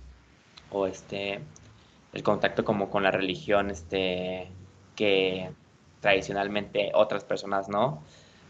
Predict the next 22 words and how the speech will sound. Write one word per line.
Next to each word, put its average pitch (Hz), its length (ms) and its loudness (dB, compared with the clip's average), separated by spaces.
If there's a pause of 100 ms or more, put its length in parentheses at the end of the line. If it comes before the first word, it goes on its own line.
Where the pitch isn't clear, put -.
pues 110 180 6
dice 113 120 2
como 101 220 0
que, - 120 -8
claro, 101 300 6
que 104 80 -2
han 101 100 0
habido 101 240 2
ciertas 98 400 -8
crisis, 113 460 0
¿no? 98 480 0
Y, 95 300 -2
y 95 100 -6
que, 92 560 -2 (1120)
pues, 101 540 6
este, 95 720 4 (180)
como 104 220 0
que 110 120 4
se 107 120 2
debe 104 200 10
entender 104 600 4
que, 98 520 4